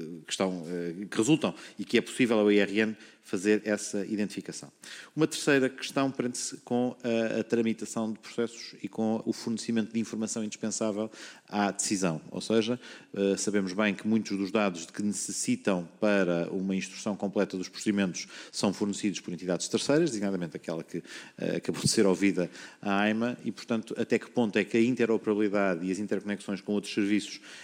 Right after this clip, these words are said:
em que, relação aos quais é necessário a recolha de elementos condiciona,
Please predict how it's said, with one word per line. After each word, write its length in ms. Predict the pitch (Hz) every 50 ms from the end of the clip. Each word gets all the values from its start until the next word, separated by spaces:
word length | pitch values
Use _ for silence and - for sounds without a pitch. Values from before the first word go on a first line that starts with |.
| -
em 160 | - 104 101 95
que, 120 | - 92
relação 260 | 98 104 98 - 107
aos 100 | 104 101
quais 280 | - - 107 98 87 95
é 100 | 113 107
necessário 560 | 104 101 - - 110 - - 110 104 98 95
a 20 |
recolha 300 | 92 - - - 101 101
de 80 | 104 101
elementos 320 | 98 101 107 113 113 -
condiciona, 640 | - - 120 110 104 104 - - - 120 117 127 139